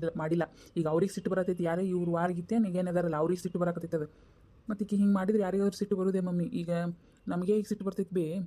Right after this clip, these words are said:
ಇನ್ನು ಅವ್ರಿಗೆ ಸಿಟ್ಟು ಬರುದೇನ್ ದೊಡ್ಡ ಬಾರಿ ಅಲ್ಲ. ಮತ್ತೆ ಹೇಳುದು ಹೇಳಕ್ ನೀನ್, ನಾನು ಸಿಟ್ಟಿಗೆ ಬೇಕತ್ಲೆ ಆಕಿನ ಮೇಲೆ ಏನ್ ಸಿಟ್ಟಿಲ್ಲ. ಸುಮ್ಮ ಒಂದಿಟ್ಟು ತಿಳ್ಕೊಳ್ಳಿ ಅಂತ ಸಿಟ್ಟಿಗೇರಿ ನೀ. ನೋಡು ನೀ ಏನ್ ಮಾಡ್ತಾ.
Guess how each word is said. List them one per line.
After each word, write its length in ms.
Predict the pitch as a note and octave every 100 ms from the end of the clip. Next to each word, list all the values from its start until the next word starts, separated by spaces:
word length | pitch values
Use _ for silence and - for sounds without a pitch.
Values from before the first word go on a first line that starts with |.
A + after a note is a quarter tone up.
| - _ _ _ _ -
ಇನ್ನು 140 | F3 E3
ಅವ್ರಿಗೆ 220 | F3 G3+
ಸಿಟ್ಟು 180 | - F#3+
ಬರುದೇನ್ 320 | G3 F#3+ F#3+
ದೊಡ್ಡ 180 | F3+ F3
ಬಾರಿ 200 | E3+ E3+
ಅಲ್ಲ. 140 | E3 D#3+ - - - - -
ಮತ್ತೆ 200 | D#3+ -
ಹೇಳುದು 280 | F3 F3+ G3+
ಹೇಳಕ್ 240 | F3+ F3+ F3+
ನೀನ್, 120 | F#3
ನಾನು 220 | E3 F#3+
ಸಿಟ್ಟಿಗೆ 300 | G3 F3 F#3
ಬೇಕತ್ಲೆ 380 | F3+ E3+ F3 F#3
ಆಕಿನ 160 | F3+
ಮೇಲೆ 120 | F3+ F3+
ಏನ್ 80 |
ಸಿಟ್ಟಿಲ್ಲ. 340 | F3 F3 F#3 E3+ - - - - -
ಸುಮ್ಮ 140 | F#3+
ಒಂದಿಟ್ಟು 200 | F#3 F3+
ತಿಳ್ಕೊಳ್ಳಿ 360 | F3 F3+ G3 G3
ಅಂತ 120 | F#3+
ಸಿಟ್ಟಿಗೇರಿ 360 | F3+ F3 F3
ನೀ. 180 | F3 G3+ G#3+ - - - - -
ನೋಡು 180 | F3+ F3+
ನೀ 100 | F3+
ಏನ್ 120 | F3
ಮಾಡ್ತಾ. 240 | E3+ D#3